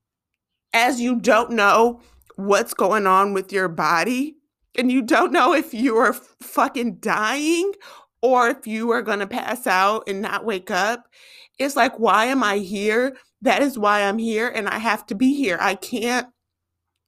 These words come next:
I can't, um, not be here. And I have to be here for Cairo, and I have to be here for Zion, and I have to be here for my husband. And I had to get, I had to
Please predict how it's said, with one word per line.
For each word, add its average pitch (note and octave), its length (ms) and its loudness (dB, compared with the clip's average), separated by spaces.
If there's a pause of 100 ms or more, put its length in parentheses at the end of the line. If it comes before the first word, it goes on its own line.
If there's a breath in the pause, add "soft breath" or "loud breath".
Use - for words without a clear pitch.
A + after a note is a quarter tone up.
(240)
I G#3 120 2
can't, A3 680 -2
um, F3 520 0 (1200)
not F3+ 360 0
be E3+ 200 -2
here. D#3+ 360 -4 (280 loud breath)
And G3 100 0
I F3 40 2
have G3 220 0
to - 80 -8
be F#3+ 200 -4
here F3 220 0
for D#3+ 200 -4
Cairo, A3 400 2
and F#3 100 0
I F#3+ 80 -2
have G3+ 140 -8
to - 80 -10
be F3+ 140 -6
here F#3 140 -4
for F#3 140 -8
Zion, G3 480 2 (280 loud breath)
and B3 100 0
I A#3+ 80 4
have A#3+ 200 2
to A#3 80 -8
be A3 160 -4
here G3+ 160 -2
for G3+ 180 -2
my F#3+ 240 0
husband. G3 540 -2 (400 loud breath)
And A#3+ 440 2 (1040)
I G#3 120 2
had B3 260 -2
to G#3 480 0 (1080 loud breath)
get, - 280 0
I B3+ 100 0
had B3+ 240 -2
to - 180 -8